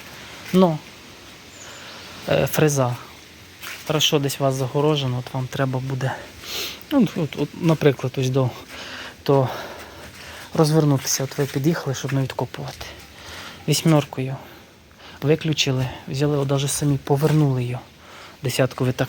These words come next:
з фрезою не повернете. Ой, хлопці, ні. То я не знаю. Він то якби,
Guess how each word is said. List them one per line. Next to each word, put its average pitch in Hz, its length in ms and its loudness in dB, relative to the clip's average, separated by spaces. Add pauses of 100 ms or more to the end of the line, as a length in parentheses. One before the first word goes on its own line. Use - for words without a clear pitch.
з - 80 -4
фрезою 127 420 0
не 123 100 0
повернете. 123 680 -4 (200)
Ой, 131 200 -2 (100)
хлопці, - 340 -4
ні. 131 180 -2 (800)
То - 100 -4
я 151 160 4
не 127 120 2
знаю. - 340 -2 (1900)
Він 165 160 6
то 151 100 2
якби, 143 380 4